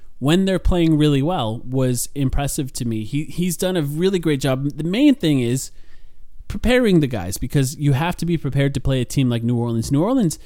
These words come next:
they have Zion. They have Brandon Ingram was one of the best players to start the league so far this season. And to have,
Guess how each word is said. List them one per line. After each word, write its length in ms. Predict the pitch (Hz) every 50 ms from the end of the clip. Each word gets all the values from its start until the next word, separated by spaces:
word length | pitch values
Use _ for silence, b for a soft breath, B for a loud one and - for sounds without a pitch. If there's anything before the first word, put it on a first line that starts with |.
| b b b b b b -
they 100 | - 147
have 240 | 151 180 202 247 202
Zion. 380 | 165 170 175 233 226 156 127 123
They 100 | 131 135
have 240 | 151 180 208 175
Brandon 300 | 151 156 180 208 214 185
Ingram 380 | 185 202 214 208 185 170 147 139
was 160 | 147 156 143 151
one 140 | 160 185
of 60 | 202 185
the 80 | 175
best 340 | 156 - 160 135 - - -
players 440 | - 160 170 175 165 151 139 - -
to 220 | - - - 156
start 400 | 139 - - 156 143 131 160 -
the 100 | - 151
league 380 | 135 131 151 185 214 170 147 135 - - 110 107 -
so 280 | - - - 160 147 147
far 340 | 139 - 151 147 170 170
this 200 | 147 135 143 139
season. 460 | - - - 190 220 180 139 117 127 131 b b b b b b b b b b b
And 200 | - 143 147 -
to 100 | - 185
have, 320 | 180 202 247 247 190 156